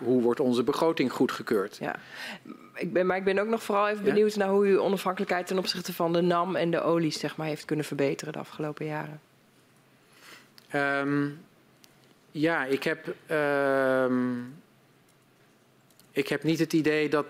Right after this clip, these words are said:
Speaker 1: dat daar heel grote stappen nodig waren, want we hebben zelf,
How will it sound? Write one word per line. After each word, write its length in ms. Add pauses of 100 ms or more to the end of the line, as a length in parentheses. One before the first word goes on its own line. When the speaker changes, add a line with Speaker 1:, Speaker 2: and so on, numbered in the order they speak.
Speaker 1:
dat 300
daar 540
heel 680
grote 420
stappen 420
nodig 320
waren, 380
want 380
we 80
hebben 380
zelf, 520